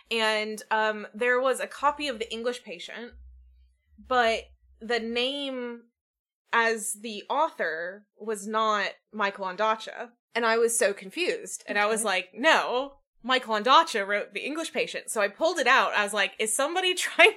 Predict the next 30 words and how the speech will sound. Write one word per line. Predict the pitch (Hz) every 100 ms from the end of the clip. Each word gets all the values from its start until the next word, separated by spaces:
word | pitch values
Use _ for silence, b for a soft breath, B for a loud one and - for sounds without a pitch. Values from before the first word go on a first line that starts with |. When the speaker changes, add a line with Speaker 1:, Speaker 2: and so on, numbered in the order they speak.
| -
Speaker 1:
to, | 403
like, | 269 247 -
plagiarize | - 262 240 269 - 311 302 311 277
The | 269
English | 277 339 247 -
Patient?" | 196 185 196
Speaker 2:
Yeah. | 233 330 233 B B B -
Speaker 1:
But | 311 311
it | 311 240
was | 254 277 220
the | 247
screenplay | - - 262 277 370 381 - - 180 160 165 202 220 b _
of | 247 208
the | 233
movie | 233 247 285 359 349 226 180 104 131 233 254
Speaker 2:
Oh. | 226 247 302 311 294 277 247 226 190 180
Speaker 1:
adapted | 247 170 269 285 330 - 285 247
from | - 302 285 220 208 226 254 262 _ _ _ _ _ _ _
Michael | 240 240 233 233 240
Ondaatje. | 226 277 294 294 196 143 B B -
But | 269 262
it | 294 240
was | 277 214
The | 254 277
English | 349 359 -
Patient | 262 254 247 208
by | 220 208
the | 202
screenplay | - 262 330 359 - 196
writer. | 175 101 - - 294